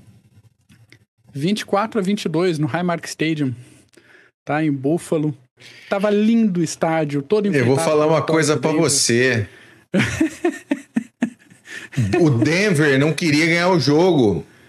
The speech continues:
Speaker 2: e os Bills queriam perder.
Speaker 1: É, tava, tava assim. <laughs> Tava assim, aham.
Speaker 2: Queria tanto perder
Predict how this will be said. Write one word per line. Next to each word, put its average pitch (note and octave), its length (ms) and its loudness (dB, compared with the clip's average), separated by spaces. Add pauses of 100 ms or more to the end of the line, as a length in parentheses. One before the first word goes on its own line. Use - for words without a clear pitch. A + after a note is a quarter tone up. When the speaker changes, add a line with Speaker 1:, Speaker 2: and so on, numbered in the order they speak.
(400)
Speaker 2:
e B2 140 4
os D#3+ 180 2
Bills D3+ 340 2
queriam F3+ 240 0
perder. F3 540 0 (720)
Speaker 1:
É, G3+ 140 0
tava, G#3+ 320 -2
tava C#4 420 -6
assim. C#4+ 360 -2 (380)
<laughs> - 720 -6 (240)
Tava A3 220 -4
assim, G#3+ 220 -4 (220)
aham. G3 300 -2 (320)
Speaker 2:
Queria E3+ 320 0
tanto A3+ 300 -2
perder D3 680 0